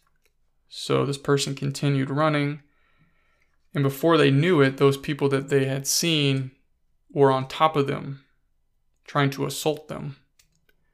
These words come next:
And this person said that's exactly how they feel society at large has been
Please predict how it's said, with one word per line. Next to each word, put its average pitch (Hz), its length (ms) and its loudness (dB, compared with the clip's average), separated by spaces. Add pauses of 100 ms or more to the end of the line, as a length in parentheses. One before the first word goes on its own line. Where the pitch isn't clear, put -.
(760)
And 139 200 -2
this 127 100 -4
person 139 400 2
said 131 260 0
that's 139 240 0
exactly 139 600 -4
how 139 200 -2
they 135 160 -2
feel 139 640 -4 (600)
society 139 640 -2
at 139 160 -2
large 135 380 -2
has 139 240 -8
been 135 600 -2